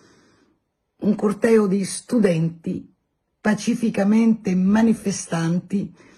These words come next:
per il cessate il fuoco in Palestina. Siamo alle solite. Polizia debole con i forti e forte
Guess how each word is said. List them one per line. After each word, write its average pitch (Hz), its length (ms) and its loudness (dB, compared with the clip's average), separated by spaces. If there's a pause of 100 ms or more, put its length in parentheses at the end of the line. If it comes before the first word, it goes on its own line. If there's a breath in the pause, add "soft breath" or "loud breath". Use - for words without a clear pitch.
(120 soft breath)
per 190 140 0
il 190 160 0
cessate 190 520 -4
il 170 120 -4
fuoco 151 680 -6
in 156 220 -4
Palestina. - 680 -10 (1300 soft breath)
Siamo 190 340 0
alle 180 120 0
solite. 143 680 -8 (640)
Polizia 196 800 0
debole 185 840 0 (120)
con 151 200 -6
i 151 60 -4
forti - 680 -8 (200)
e 208 120 -2
forte - 680 -10